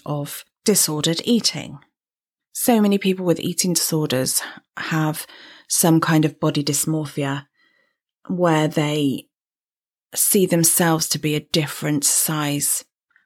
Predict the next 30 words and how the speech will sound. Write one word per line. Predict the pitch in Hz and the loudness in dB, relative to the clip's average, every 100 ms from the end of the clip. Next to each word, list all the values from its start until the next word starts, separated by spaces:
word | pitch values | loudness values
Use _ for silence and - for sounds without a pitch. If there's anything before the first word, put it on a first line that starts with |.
| _ _ - | _ _ -4
often | 190 - 165 | -4 2 4
much | 160 - - | 4 2 -2
bigger | 165 147 151 147 - _ _ _ _ _ | 0 0 0 -2 -6 _ _ _ _ _
than | 165 156 | 2 4
they | 156 | 4
are | - 151 147 135 | 2 2 2 2
in | 156 160 | 2 0
reality. | 160 151 147 139 151 - - _ - - - - _ - | 0 -2 -4 -6 -6 -8 -10 _ -20 -18 -18 -20 _ 0
And | 185 175 | 2 2
so | - 175 165 165 - - | 2 2 2 0 -6 -12
when | 190 175 170 165 165 _ _ | 0 2 4 2 0 _ _
somebody | - 190 160 160 | 2 4 4 4
with | 160 165 | 2 2
a | |
body | 180 170 | 0 0
dysmorphia | 160 165 160 156 - 156 | 2 0 0 -2 0 0
looks | 156 156 151 - - - - | 2 2 0 -2 0 -2 -4
at | 156 165 156 | -2 -2 0
one | 160 | 0
of | 151 | 0
these | 156 - | 0 -2
photos, | - 226 208 170 - - - - | 0 0 0 -4 -4 -4 -4 -6
they | - 170 | -2 0
are | 165 156 | 2 0
comparing | - 160 - 160 151 151 151 _ - - - _ - | -2 -4 -2 0 0 0 -2 _ -20 -20 -20 _ -4
a | - 165 _ _ _ - | -2 -2 _ _ _ 0
body | 208 196 190 | 2 4 0
that | 180 - - | 0 -2 2
they | 196 165 | 2 2
have, | 160 - 170 147 - | 0 -2 -4 -4 -10